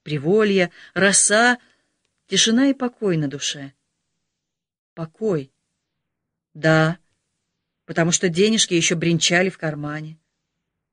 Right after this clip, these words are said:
Семь шиллингов девять пенсов, позволивших сбежать от бизнес-бога в языческие рощи Астарты. Но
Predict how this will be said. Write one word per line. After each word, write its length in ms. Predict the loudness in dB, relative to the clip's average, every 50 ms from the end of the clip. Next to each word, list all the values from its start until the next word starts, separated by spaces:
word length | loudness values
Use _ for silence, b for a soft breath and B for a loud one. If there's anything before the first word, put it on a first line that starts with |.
| _ _
Семь 360 | -6 -2 2 4 4 4 4 4
шиллингов 580 | 2 2 2 2 0 0 0 0 -2 -4 -4
девять 360 | -2 0 0 0 0 -2 -4
пенсов, 500 | -2 -2 0 0 0 -2 -2 -2 -4 -6 b b b b b b b b
позволивших 600 | -2 -2 0 0 0 2 2 2 0 0 -2 -2
сбежать 540 | -4 -2 -2 0 2 4 4 2 2 2
от 120 | 0 -2 -2
бизнес-бога 840 | 0 -2 -2 0 0 -2 -4 -4 -4 -4 -2 -2 0 2 0 0 0 b b b b b b b b b
в 40 | -2
языческие 800 | 0 2 2 2 4 2 2 2 2 0 -2 0 0 0 0 2
рощи 340 | 2 2 0 0 0 0 -2 -2 -4
Астарты. 880 | -4 -2 -2 -2 -2 -4 -4 -6 -6 -6 -8 -10 _ _ -20 -20 -20 _ _ _ _ _ _ _ _ _ _ _ _ _ _ _ _ _ _ _ 0
Но 260 | 2 2 2 2